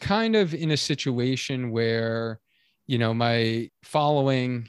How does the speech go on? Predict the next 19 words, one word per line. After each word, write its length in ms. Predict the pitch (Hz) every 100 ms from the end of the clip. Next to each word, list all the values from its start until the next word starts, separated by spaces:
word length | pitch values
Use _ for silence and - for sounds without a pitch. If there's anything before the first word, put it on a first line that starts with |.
| 131
you 80 | 120
know, 180 | 107 107
through 200 | - 117
the 100 | 101
podcast, 760 | - 156 147 151 135 127 -
through 200 | - 113
my 220 | 107 110 110 107
Healthy 260 | 104 107 113
Runner 220 | 107 101
Facebook 420 | 135 175 - 151
group, 380 | - 143 139 123 -
was 120 | 123
definitely 360 | - 147 160 143
growing, 640 | 113 110 120 135 139 139
and 320 | - 117 113
my 100 | 113
message 440 | 107 123 123 143 117
was 260 | 113 101
resonating, 680 | 113 135 151 156 160 175 185